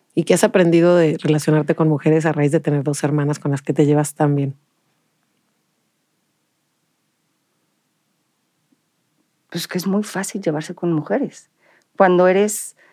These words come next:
Speaker 2: sincera, cuando eres abierta, este, cuando te quita la máscara, es muy fácil, este, llevarte con las mujeres.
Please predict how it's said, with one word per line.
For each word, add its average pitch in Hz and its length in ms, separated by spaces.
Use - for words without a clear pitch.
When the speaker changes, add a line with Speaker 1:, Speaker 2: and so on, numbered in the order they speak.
Speaker 2:
sincera, 180 580
cuando 175 260
eres 196 160
abierta, 170 600
este, 160 380
cuando 170 240
te 170 120
quita 180 220
la 175 100
máscara, 160 560
es 170 160
muy 190 160
fácil, 160 500
este, - 580
llevarte 135 300
con 170 120
las 180 80
mujeres. 240 460